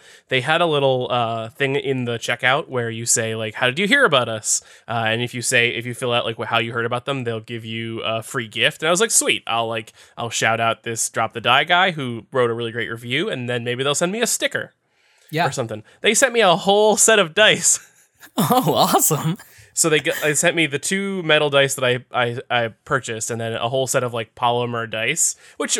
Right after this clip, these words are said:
Speaker 1: admittedly are not that expensive, but still, that was pretty cool.
Speaker 2: Yeah.
Speaker 1: Um,
Speaker 2: Free set of
Speaker 1: and,
Speaker 2: dice.
Speaker 1: and, and
Speaker 2: That's
Speaker 1: it, they ship
Speaker 2: fantastic.
Speaker 1: super fast, and these metal dice, they look exactly like the picture. Um, I'll post some pictures if you've been in the Discord. I've been, or on, follow me on Twitter. I've been raving about them. They just, like, are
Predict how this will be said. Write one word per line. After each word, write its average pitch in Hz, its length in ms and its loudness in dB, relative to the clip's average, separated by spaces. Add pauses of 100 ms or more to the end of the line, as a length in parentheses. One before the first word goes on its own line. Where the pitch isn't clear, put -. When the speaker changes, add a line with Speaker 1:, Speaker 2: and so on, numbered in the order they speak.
Speaker 1:
admittedly 170 540 2
are 123 100 2
not 117 180 0
that 120 100 -2
expensive, 160 480 -2
but 151 100 -2
still, 196 280 0
that 233 180 6
was 254 120 -6
pretty 156 200 -2
cool. 147 260 -2
Speaker 2:
Yeah. 120 340 2 (260)
Speaker 1:
Um, 123 180 2
Speaker 2:
Free 165 100 0
set 185 200 0
of 147 60 4
Speaker 1:
and, 156 60 2
Speaker 2:
dice. 151 280 4
Speaker 1:
and, 160 120 6
and - 0 -
Speaker 2:
That's - 20 6
Speaker 1:
it, 156 40 4
they 131 160 0
ship 117 40 -2 (100)
Speaker 2:
fantastic. 196 240 2
Speaker 1:
super 196 260 -2
fast, 185 460 0
and 123 160 -4
these 139 160 -6
metal 135 180 6
dice, 123 380 -2 (220)
they 123 120 2
look 123 300 -2
exactly 120 580 0
like 120 200 -4
the 117 80 -12
picture. 131 520 -2 (280)
Um, 113 420 -4
I'll 123 100 2
post 151 240 0
some 123 100 -4
pictures 123 320 -4
if 120 120 -10
you've 123 100 -8
been 131 100 -2
in 127 80 -2
the 127 60 -6
Discord. 120 380 -2
I've 117 100 -4
been, 120 140 -4
or 120 160 0
on, 117 160 -4
follow 120 320 0
me 117 100 -6
on 113 80 -6
Twitter. 120 240 -4
I've 113 80 -6
been 113 160 -10
raving 113 380 -8
about 113 260 -6
them. 113 260 -8 (340)
They 120 200 -2
just, 120 240 -6
like, 113 240 -4
are 120 320 2